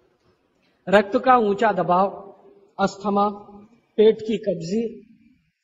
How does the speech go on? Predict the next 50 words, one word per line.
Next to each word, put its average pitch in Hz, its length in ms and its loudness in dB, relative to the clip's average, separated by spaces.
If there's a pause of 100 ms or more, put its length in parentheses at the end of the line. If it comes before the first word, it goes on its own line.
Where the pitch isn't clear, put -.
(440)
और 233 180 0
इसमें 254 320 0
भी 254 100 -6
फिर 233 180 0
आ 208 120 -2
गया 190 220 0
है 175 180 -4 (720)
त्वचा 208 280 0
का 208 140 -6
कालापन, 196 460 -4
वो 214 160 -6
मैं 208 120 -4
उत्तर 185 300 -8
दे 165 140 -8
चुका 151 200 -14
हूं। 135 100 -16
अब 220 120 -4
मैं 254 160 -2
आ 233 120 -6
जाता 247 280 -4
हूं, 262 120 -8
blood 220 200 -4
pressure 226 400 -8
हाई 185 200 -4
है। 165 140 -2 (400)
वैसे 220 280 0
तो 262 120 -2
blood 214 280 -4
pressure 233 340 -8
हाई 202 240 -4
और 226 180 -2
लो 220 160 0
होना 208 260 -2
ये 254 220 -4
काल्पनिक 220 520 -6
चीज 202 280 -8
है, 185 120 -4 (500)
कभी 214 200 -4
बाद 196 260 -6
में 220 140 -4
चर्चा 196 320 -8
करूंगा, 175 420 -10 (360)
लेकिन 226 360 -6
अगर 233 180 -8
आपके 220 320 -12
मन 226 160 -8
में 240 180 -10
बैठ 202 260 -10
गई 214 220 -8
है 208 160 -6